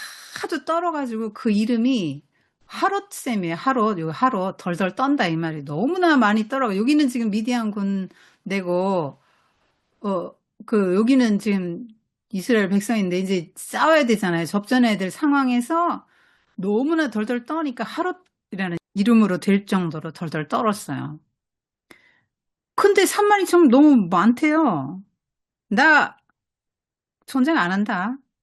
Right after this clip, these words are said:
어, 돌려보내. 두려워하는 자는 다 돌려보내라." 그래서 삼만 이천 중에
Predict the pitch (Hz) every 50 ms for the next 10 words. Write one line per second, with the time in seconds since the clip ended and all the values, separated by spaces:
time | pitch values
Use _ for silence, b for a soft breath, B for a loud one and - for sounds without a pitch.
0 | _ _ _ _ - - - - _ _ - 262 294 330 294 285 302 294 311 285
1 | - _ _ _ _ _ _ _ _ _ _ _ _ _ _ _ _ _ _ _
2 | _ _ _ _ _ _ _ _ _ _ _ _ _ _ _ _ _ _ _ _
3 | _ _ _ _ _ _ _ _ _ _ _ _ _ _ - 247 254 302 311 302
4 | 302 294 285 269 262 262 262 247 240 - 214 220 220 208 202 208 196 185 185 175
5 | 170 156 147 165 180 220 196 165 - - _ _ _ _ _ _ - - 359 370
6 | 359 370 359 285 233 220 - 269 262 262 254 247 220 196 196 214 254 330 370